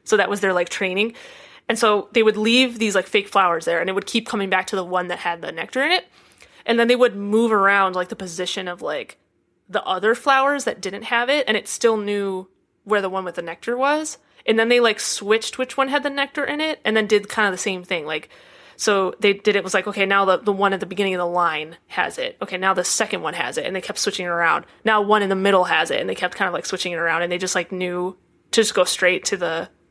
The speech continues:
the one with the nectar. And, um, apparently, like,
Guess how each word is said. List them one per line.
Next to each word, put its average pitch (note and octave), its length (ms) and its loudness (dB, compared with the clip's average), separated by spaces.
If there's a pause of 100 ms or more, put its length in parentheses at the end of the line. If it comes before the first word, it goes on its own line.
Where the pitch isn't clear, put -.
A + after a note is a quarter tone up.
(140)
the G3 80 0
one F3+ 200 -2
with F3+ 140 -8
the F3 380 -2
nectar. A3+ 540 0 (580)
And, G#3 320 2
um, F3 400 -2 (1500)
apparently, A3 640 0 (680)
like, F#3 360 -4